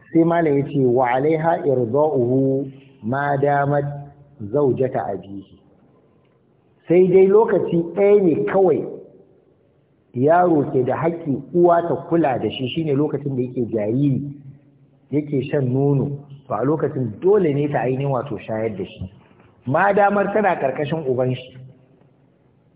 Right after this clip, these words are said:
Kun gane wannan kuma ko? Ma damar tana ƙarƙashin uban shi. Dan da uban zai sake ta a wannan halin, to shayar da shi kuma yanzu ba wajibi ne a kanta ba.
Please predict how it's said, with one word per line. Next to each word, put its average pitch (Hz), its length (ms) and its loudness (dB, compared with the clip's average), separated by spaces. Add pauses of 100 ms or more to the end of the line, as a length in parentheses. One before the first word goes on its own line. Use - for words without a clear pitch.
(400)
Kun 156 100 -2
gane 185 200 2
wannan 170 280 2
kuma 151 200 2
ko? - 400 -2 (180)
Ma 196 220 2
damar 214 320 2
tana 214 240 2
ƙarƙashin 143 420 -2
uban 120 260 -2
shi. - 220 -20 (720)
Dan 180 200 2
da 170 140 2
uban 190 320 2
zai 190 180 4
sake 160 340 0
ta - 180 -2 (500)
a 131 60 2
wannan 143 420 2
halin, 147 440 2 (800)
to 135 80 -2
shayar 170 520 2
da 165 140 2
shi 156 80 -2
kuma 160 200 -2
yanzu 143 240 0
ba 120 360 -2 (380)
wajibi 127 440 0
ne 123 80 -4
a 95 100 -6
kanta 92 300 -10
ba. 82 120 -16